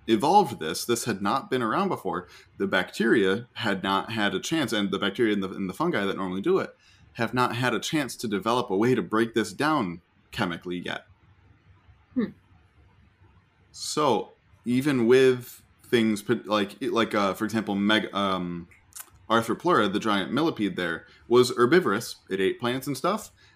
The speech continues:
Speaker 1: It didn't have the ability to process all of this lignin and cellulose, so it would just poop it right back out, and nothing would decompose it. Or a tree would just die, and all the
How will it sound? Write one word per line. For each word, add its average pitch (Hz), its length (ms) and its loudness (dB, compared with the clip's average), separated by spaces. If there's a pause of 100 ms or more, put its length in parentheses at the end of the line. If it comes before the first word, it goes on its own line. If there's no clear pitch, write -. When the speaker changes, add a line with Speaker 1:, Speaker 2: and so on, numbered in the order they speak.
(800)
Speaker 1:
It 101 240 0
didn't 107 300 0
have 113 280 0
the 113 120 6
ability 123 360 4
to 113 60 0
process 107 520 -2
all 98 160 0
of 98 120 -2
this 101 180 -2
lignin 110 560 -4 (460)
and 98 400 -4
cellulose, 113 640 -2
so 98 180 -2
it 90 100 0
would 95 120 -4
just - 380 -6
poop 101 220 -6
it 104 80 2
right 92 280 -4
back 90 220 -2
out, 92 340 -4 (840)
and 98 460 -2
nothing 98 360 -2
would 110 160 4
decompose 147 480 0
it. 87 120 -6 (460)
Or 95 120 2
a 98 80 2
tree 104 220 0
would 101 200 2
just 101 360 -6
die, 98 520 -6 (640)
and 104 160 0
all 101 200 4
the 101 480 0